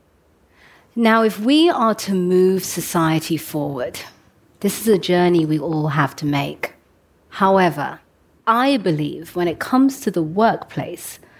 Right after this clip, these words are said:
those with the most power and agency must make the biggest leap first. Let me tell you about John Landgraf, the C E O of F X. In twenty fifteen, Variety magazine wrote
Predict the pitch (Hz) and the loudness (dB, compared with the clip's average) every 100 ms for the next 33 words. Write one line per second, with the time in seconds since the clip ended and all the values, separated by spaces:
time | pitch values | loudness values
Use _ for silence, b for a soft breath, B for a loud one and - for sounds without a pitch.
0 | b b 156 196 240 247 233 - 180 170 | b b 2 4 4 2 0 0 0 2
1 | 190 226 - - - 196 180 175 - 165 | 2 0 -4 -12 -2 2 2 2 0 0
2 | 160 160 156 147 - - 123 156 _ _ | 2 2 0 -4 -8 -10 -10 -12 _ _
3 | _ _ 185 214 247 214 - 175 151 147 | _ _ -2 2 2 0 -4 -2 -2 -2
4 | 156 139 147 151 - 139 123 - 147 131 | -6 -4 -6 -6 -6 -6 -6 -8 -6 -6
5 | 156 - - - _ _ _ _ _ _ | -10 -16 -18 -20 _ _ _ _ _ _
6 | - 208 254 - 233 208 180 175 151 165 | -2 0 0 2 0 2 2 0 0 0
7 | 160 165 156 147 156 - 117 - - - | 2 4 2 2 -2 -6 -12 -14 -18 -20
8 | _ - 160 - 220 202 170 143 139 135 | _ -8 -8 -2 0 4 2 0 -4 -4
9 | 165 147 - 151 - - - - - - | -4 -4 -2 -2 -4 -12 -10 -12 -12 -16
10 | _ _ _ _ - - 196 190 - 262 | _ _ _ _ -20 -6 0 0 0 2
11 | 294 294 294 - 240 - 180 160 131 156 | 2 2 0 0 -6 -2 0 0 -2 -10
12 | - B B _ _ 190 202 226 262 269 | -14 B B _ _ -2 2 4 2 0
13 | 220 175 160 156 151 156 156 156 160 | -2 0 0 0 0 2 2 0 -2